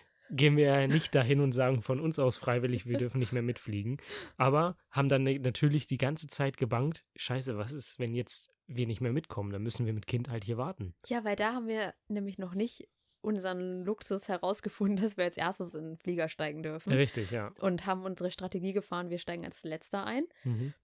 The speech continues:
Speaker 2: Und dann dachten wir so, "Ja, Kacke, jetzt s-, sind schon ultra viele Leute im Flugzeug und wir
Speaker 1: Mhm.
Speaker 2: sind ja eingecheckt gewesen, aber die anderen müssen ja auch eigentlich eingecheckt gewesen
Speaker 1: Ja.
Speaker 2: sein, um da hinzukommen erstmal. Sonst,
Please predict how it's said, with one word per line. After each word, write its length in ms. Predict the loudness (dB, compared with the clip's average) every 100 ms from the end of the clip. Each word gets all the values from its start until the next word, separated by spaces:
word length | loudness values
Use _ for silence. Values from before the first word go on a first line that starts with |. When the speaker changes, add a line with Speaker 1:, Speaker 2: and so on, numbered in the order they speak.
| _ _ _
Speaker 2:
Und 440 | 0 0 0 -4 -12 _ _ -8
dann 140 | -4
dachten 300 | -4 -6 -8
wir 80 | -8
so, 220 | -10 -12 -12
"Ja, 140 | -12 -12
Kacke, 340 | -14 -14 -14 _
jetzt 340 | -12 -10 -10 -14 -16
s-, 240 | -14 -14
sind 240 | -10 -6 -6
schon 160 | -6 -6
ultra 280 | -6 -8 -8
viele 200 | -6 -4
Leute 260 | -4 -6
im 60 | -8
Flugzeug 560 | -6 -8 -4 -2 -2 -4 -20 _
und 80 | -8
wir 80 | -4
Speaker 1:
Mhm. 20 |
Speaker 2:
sind 220 | 0 0
ja 120 | 0 -4
eingecheckt 520 | -2 -2 -4 -8 -8
gewesen, 360 | -8 -8 -6 -8
aber 120 | -8
die 100 | -6
anderen 240 | -4 -4
müssen 200 | -4 -4 -6
ja 120 | -4
auch 180 | -4 -2
eigentlich 320 | -4 -6 -10
eingecheckt 500 | -10 -10 -10 -12 -8
gewesen 340 | 0 0 0
Speaker 1:
Ja. 20 |
Speaker 2:
sein, 220 | 0 -2 -2
um 200 | -6 -4
da 80 |
hinzukommen 560 | -2 -2 0 -2 -2 -4
erstmal. 300 | -6 -8 -8
Sonst, 200 | -8 -10